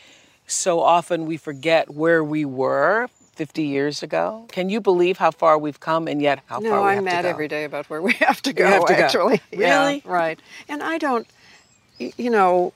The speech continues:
Speaker 2: we get to be icons to each other because we see each other in the media, and in some ways what we see in the media seems more real than we are, you know,
Speaker 1: Yes.
Speaker 2: but, but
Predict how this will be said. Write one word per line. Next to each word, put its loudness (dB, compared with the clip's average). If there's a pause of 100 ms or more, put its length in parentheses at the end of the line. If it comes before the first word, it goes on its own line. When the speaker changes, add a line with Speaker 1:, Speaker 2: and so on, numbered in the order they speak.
Speaker 2:
we -4
get 0
to -6
be -2
icons -4
to -2
each -6
other 0
because -6
we -4
see -2
each -6
other -2
in -4
the -6
media, 2
and -6
in -4
some -2
ways -2
what -6
we -4
see 0
in 0
the 0
media 0
seems -6
more 0
real 2
than -4
we -2
are, 2
you -14
know, -2
Speaker 1:
Yes. -4 (480)
Speaker 2:
but, -2
but -20